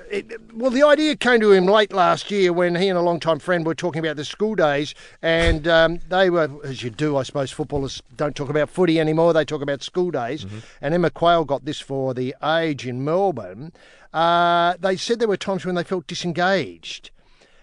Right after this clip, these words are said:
Speaker 1: and they weren't learning as much as they could or should have been.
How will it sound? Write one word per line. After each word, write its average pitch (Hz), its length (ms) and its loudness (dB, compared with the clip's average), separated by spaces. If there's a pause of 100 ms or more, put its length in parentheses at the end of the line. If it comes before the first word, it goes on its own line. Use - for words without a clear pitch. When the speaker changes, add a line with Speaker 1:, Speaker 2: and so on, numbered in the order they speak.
(140)
Speaker 1:
and 143 800 -2
they 147 440 0
weren't 185 320 4
learning 170 260 2
as 147 160 -4
much 160 320 -2
as 131 140 -8
they 139 120 -2
could 180 300 0
or 151 140 0
should 262 220 -2
have 208 100 -4
been. 98 320 -8